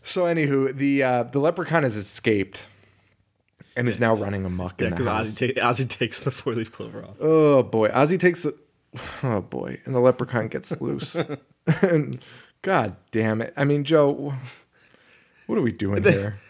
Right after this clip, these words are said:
Speaker 2: <laughs> I mean, I don't wanna pick, <laughs> this, this movie's not worth picking apart scene by
Speaker 1: No.
Speaker 2: scene. But,
Speaker 1: But
Speaker 2: so
Speaker 1: it was
Speaker 2: now
Speaker 1: a huge letdown.
Speaker 2: Uh,
Speaker 1: Was it
Speaker 2: it,
Speaker 1: a
Speaker 2: it
Speaker 1: huge letdown for you, s-, or did you kinda know?
Speaker 2: Well, okay, so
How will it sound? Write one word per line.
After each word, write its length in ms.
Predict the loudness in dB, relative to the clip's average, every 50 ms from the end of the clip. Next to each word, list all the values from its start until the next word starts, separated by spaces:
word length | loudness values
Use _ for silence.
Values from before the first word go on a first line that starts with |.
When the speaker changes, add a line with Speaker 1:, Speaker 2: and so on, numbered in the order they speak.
| _ _ _ _ _
Speaker 2:
<laughs> 320 | _ _ _ _ _ -4
I 840 | -4 -2 -2 -4 -8 -10 -14 _ _ _ _ _ _ _ _ 2 4
mean, 100 | 6 8
I 40 | 8
don't 120 | 8 8 8
wanna 140 | 6 4 4
pick, 320 | 0 -2 -6 -6 -4 0
<laughs> 120 | 0 0 0
this, 180 | 0 -4 -2
this 260 | 0 0 0 0 0
movie's 180 | 0 2 2 2
not 220 | 2 4 4 4 4
worth 220 | 4 2 2 0
picking 260 | -2 -6 -4 -2 -2
apart 320 | -2 -2 0 0 0 0 2
scene 120 | 2 2 4
by 160 | 4 4 4
Speaker 1:
No. 40 | 2
Speaker 2:
scene. 360 | 2 0 0 0 -2 -4 -6 -12 -20 -20 -20 -20 -20 -20 -20 _ _ _ _ -2
But, 140 | 0 0 2
Speaker 1:
But 20 | 2
Speaker 2:
so 60 | 2 2
Speaker 1:
it 20 |
was 40 | 2
Speaker 2:
now 140 | 2 2 0
Speaker 1:
a 40 | 0
huge 260 | 0 0 0 0 0
letdown. 600 | 0 0 0 0 0 0 0 0 0 0 -2 0
Speaker 2:
Uh, 40 | 0
Speaker 1:
Was 120 | 2 2
it 80 | 2 2
Speaker 2:
it, 60 | 2
Speaker 1:
a 20 | 2
Speaker 2:
it 20 |
Speaker 1:
huge 180 | 2 2 2 0
letdown 400 | 0 2 2 2 0 0 0 -2
for 100 | -4 -2
you, 300 | -2 -2 -2 -4 -6 -10 _ _ _ -18
s-, 180 | -16 -16 -16 -14 -8 -2
or 120 | 0 0 0
did 220 | 0 0 -4 -4
you 60 | -4
kinda 260 | -2 -2 0 0 0
know? 420 | 0 0 0 0 0 0 -2 -6 -10 _ _ _ _ _ _ -2
Speaker 2:
Well, 220 | 0 2 2 2
okay, 240 | 2 2 2 2 2
so 340 | 2 2 2 2 2 2